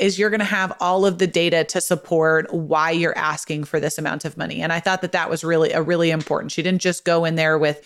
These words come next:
anecdotal evidence. She went in there with data. And that's one of the things that you as a creator can do when you're talking about, like, how engaged your audience is or, or things like that.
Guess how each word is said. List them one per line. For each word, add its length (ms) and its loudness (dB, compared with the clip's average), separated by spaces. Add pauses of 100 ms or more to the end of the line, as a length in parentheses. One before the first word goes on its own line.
(240)
anecdotal 580 2
evidence. 360 0
She 120 -2
went 220 0
in 120 0
there 200 2
with 240 -2
data. 460 2
And 120 -2
that's 240 -4
one 140 -2
of 60 0
the 80 0
things 320 -6
that 100 0
you 220 2
as 100 -2
a 60 -2
creator 280 0
can 160 -4
do 160 -2
when 140 -4
you're 100 -4
talking 200 -4
about, 140 -4
like, 160 -4
how 180 -4
engaged 360 -6
your 140 0
audience 400 -4
is 180 -4
or, 160 -4
or 200 -4
things 260 -6
like 140 -4
that. 200 -4